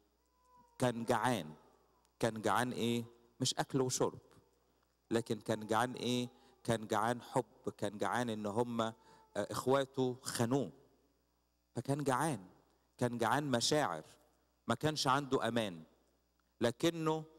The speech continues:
كان ناصح، لكنه اختار اختيار صح، مجد ربنا في كل عمله. عشان كده ربنا إيه؟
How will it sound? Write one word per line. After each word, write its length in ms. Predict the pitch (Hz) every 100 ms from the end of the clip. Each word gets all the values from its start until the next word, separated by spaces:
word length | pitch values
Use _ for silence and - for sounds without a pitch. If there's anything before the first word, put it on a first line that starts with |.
| - -
كان 140 | 123
ناصح، 540 | 120 135 117 - 87 -
لكنه 420 | 98 - 117 117
اختار 440 | - - - 147 135
اختيار 420 | - - 127 131
صح، 460 | - 127 - - - _ _ _ _ _ _ -
مجد 440 | 131 175 160 151 131
ربنا 320 | 123 151 151
في 100 | -
كل 240 | - 151
عمله. 420 | 135 120 127 85 82 - _ _ _ _ _ _ 90
عشان 240 | 95 113
كده 240 | 110 131
ربنا 340 | 107 98 120 117
إيه؟ 340 | 90 117 117